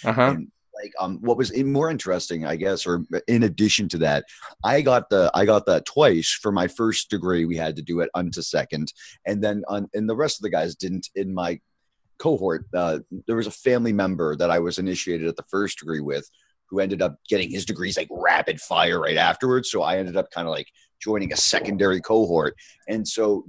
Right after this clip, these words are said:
Speaker 2: they didn't have to do it for the first, is my point. I
Speaker 1: Mm-hmm.
Speaker 2: did.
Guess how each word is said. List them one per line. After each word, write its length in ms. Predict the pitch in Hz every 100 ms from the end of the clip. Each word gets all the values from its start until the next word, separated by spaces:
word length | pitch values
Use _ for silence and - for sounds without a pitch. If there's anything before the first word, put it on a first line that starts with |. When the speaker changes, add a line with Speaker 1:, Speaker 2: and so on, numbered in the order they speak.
| -
Speaker 2:
they 160 | 139
didn't 260 | 165 156 117
have 160 | 104 107
to 80 |
do 160 | 92 101
it 60 | 82
for 80 |
the 80 | 87 -
first, 300 | - 127 -
is 100 | 90
my 100 | 80
point. 360 | - 76 76 -
I 160 | 90 87
Speaker 1:
Mm-hmm. 120 | 82
Speaker 2:
did. 240 | 117 -